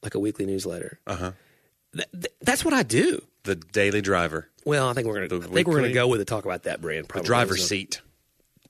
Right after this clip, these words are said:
Speaker 1: <laughs>
Speaker 2: Bro,
Speaker 1: Ooh.
Speaker 2: let me, let me brand,
Speaker 1: Nobody
Speaker 2: let,
Speaker 1: will.
Speaker 2: let me brand this.
Speaker 1: You wanna ghostwrite it for me? How about By John Driver with Johnny W? That'd be, dude, I like the sound of that.
Speaker 2: Okay.
Speaker 1: Anyway, like,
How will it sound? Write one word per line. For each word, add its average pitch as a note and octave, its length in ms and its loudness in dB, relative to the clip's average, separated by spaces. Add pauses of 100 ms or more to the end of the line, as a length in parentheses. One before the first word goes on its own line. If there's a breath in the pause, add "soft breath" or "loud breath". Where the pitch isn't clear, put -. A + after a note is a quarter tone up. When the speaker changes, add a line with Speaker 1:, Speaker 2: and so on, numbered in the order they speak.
Speaker 1:
<laughs> - 540 -2
Speaker 2:
Bro, A2 280 4
Speaker 1:
Ooh. C#3 400 8
Speaker 2:
let E3 120 4
me, C#3+ 240 0
let C3 120 2
me B2+ 80 2
brand, B2+ 80 4
Speaker 1:
Nobody C3+ 580 6
Speaker 2:
let, G2+ 60 2
Speaker 1:
will. G2 160 0
Speaker 2:
let C3+ 200 -4
me A2 100 0
brand F2 240 -6
this. - 380 -10
Speaker 1:
You B2 140 2
wanna C3 140 4
ghostwrite A#2 340 2
it D#3 60 -2
for D#3+ 160 -2
me? E3+ 160 -2 (320)
How C3+ 100 2
about D3+ 260 4
By A#2+ 200 2
John C3 180 2
Driver A#2+ 220 2
with G2+ 280 2
Johnny F#2+ 240 0
W? D#2+ 360 -4 (420)
That'd B2+ 160 0
be, F#2+ 100 2
dude, E2+ 160 -2
I E2 60 -2
like F#2+ 220 -2
the - 60 -10
sound - 240 -4
of - 60 -18
that. - 260 -6 (120)
Speaker 2:
Okay. D#3 220 -4 (840 loud breath)
Speaker 1:
Anyway, F#3+ 400 6
like, E3 240 2